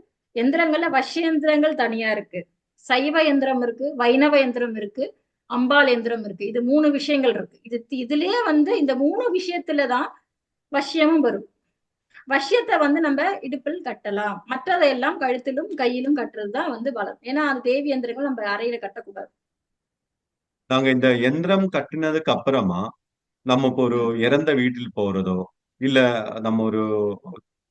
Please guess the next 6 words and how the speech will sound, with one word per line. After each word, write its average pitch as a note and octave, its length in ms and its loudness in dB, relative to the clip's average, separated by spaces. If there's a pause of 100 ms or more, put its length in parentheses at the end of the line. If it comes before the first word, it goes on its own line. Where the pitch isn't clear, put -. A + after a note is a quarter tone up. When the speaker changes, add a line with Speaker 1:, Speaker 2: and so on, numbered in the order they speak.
(260)
Speaker 2:
தீமையான C3 640 4
ஒரு A#2 140 -2
விஷயம் B2 280 0
நடந்த B2 360 0
ஒரு G#2 140 -2
இடத்துக்கு - 400 -4